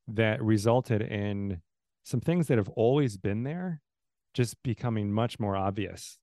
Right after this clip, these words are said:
to everybody. <laughs> You know, so for, for the employee, for instance, all of a sudden they, they realize, you know, "I got sent home and I like this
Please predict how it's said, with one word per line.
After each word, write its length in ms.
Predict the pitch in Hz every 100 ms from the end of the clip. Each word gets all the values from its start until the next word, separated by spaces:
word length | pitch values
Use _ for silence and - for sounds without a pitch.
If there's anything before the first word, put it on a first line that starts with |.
| _ -
to 100 | 110
everybody. 540 | 110 110 95 95 - _
<laughs> 0 | - - 113 -
You 320 | 135 147 117
know, 100 | 139
so 320 | 101 - 117 - - - - _
for, 260 | 147 139 147
for 140 | 139
the 100 | 123
employee, 400 | 113 117 127 143
for 160 | - 110
instance, 480 | 98 - 98 95 - _ _ _ _ _
all 120 | 123
of 80 | 143
a 80 | 143
sudden 260 | - 127 113
they, 220 | 104 104
they 160 | 113 110
realize, 600 | 101 131 120 110 98 -
you 120 | 123
know, 260 | 131 139 135 - _ _
"I 100 | -
got 220 | 185 117
sent 240 | - 127 110
home 520 | 147 170 110 101 113 _ _ _ _
and 400 | - 113 113 113 107 -
I 80 |
like 280 | 127 123 120
this 400 | - - - -